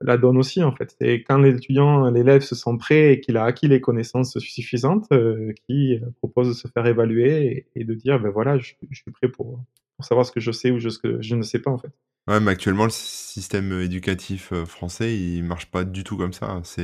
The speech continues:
Speaker 2: euh... enfin, en tout cas, moi, de, de ce que je connais, ça, ça fonctionne pas comme ça. Ou tu, si,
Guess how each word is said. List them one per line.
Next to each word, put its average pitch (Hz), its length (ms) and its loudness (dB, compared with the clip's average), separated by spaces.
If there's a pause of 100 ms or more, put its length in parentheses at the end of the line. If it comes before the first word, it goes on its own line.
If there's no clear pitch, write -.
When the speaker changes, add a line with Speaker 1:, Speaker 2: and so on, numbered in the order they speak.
Speaker 2:
euh... 82 460 -10
enfin, 87 320 -2 (160)
en - 80 -16
tout - 100 -18
cas, 104 140 -2
moi, 104 160 -2
de, 95 160 -2
de 92 160 -4
ce - 80 -14
que - 80 -8
je - 80 -8
connais, 113 320 -6
ça, 78 320 -10
ça - 180 -12
fonctionne - 320 -12
pas 92 80 -6
comme 98 80 -6
ça. 139 160 -2
Ou 131 80 -2
tu, 101 300 -6
si, - 320 -14